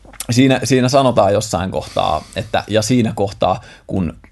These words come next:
pääsemme kuumailmapalloilla kuuhun, niin ihmiset tulevat sitten asuttamaan kuuta tai jotain tämmöistä vastaavaa. Ja siinä on mun mielestä hauska se, että,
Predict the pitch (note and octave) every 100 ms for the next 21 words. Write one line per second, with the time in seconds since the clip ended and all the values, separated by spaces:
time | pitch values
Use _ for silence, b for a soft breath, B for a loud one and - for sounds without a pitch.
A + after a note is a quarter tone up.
0 | - F#2 F#2 F2+ F2+ A#2+ A2+ G2 D#2+ D2+
1 | C#2+ E2+ F2+ F2 E2 D#2+ G2 - G#2+ E2+
2 | - B1+ A1 B B - D#2+ E2+ E2 E2
3 | F2 - C#2+ C#2+ - - - - - G#2
4 | - - - B1+ A1+ - - - - -
5 | E2 D2+ - - - - - - B1+ -
6 | - - - B1+ - - - G#1 G1+ B
7 | B B B B F2 D#2 - G#2+ F#2+ G#2
8 | G#2 G2+ G#2 G2+ C3 A2 - G2 F2+ F2+
9 | -